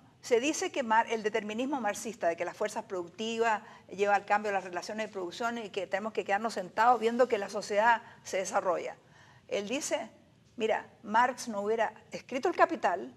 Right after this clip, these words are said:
si no creyera que el sujeto, los sujetos organizados, porque Marx no creía en el,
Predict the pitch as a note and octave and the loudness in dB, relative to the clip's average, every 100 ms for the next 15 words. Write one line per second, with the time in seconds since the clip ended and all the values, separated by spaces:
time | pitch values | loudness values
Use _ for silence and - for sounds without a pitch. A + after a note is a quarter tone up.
0 | - - G3 G#3 D4 B3+ A#3+ B3+ A#3 A3+ | -16 -10 -2 -2 0 4 4 4 0 -2
1 | - A#3 - A3 F#3 G#3+ G3 E3+ - D3 | -6 -6 2 2 2 -2 0 -2 -4 -2
2 | C4+ C#4 C4 G3 F#3 F#3+ F3 F3+ - A3 | 2 2 2 -2 2 0 0 -6 -2 2
3 | F3 F3 F3+ E3 - D#3 E3+ E3+ - E3+ | 4 4 0 -6 -8 -8 -6 -8 -8 -8
4 | F3+ F3+ F#3 E3+ | -6 -4 -4 -6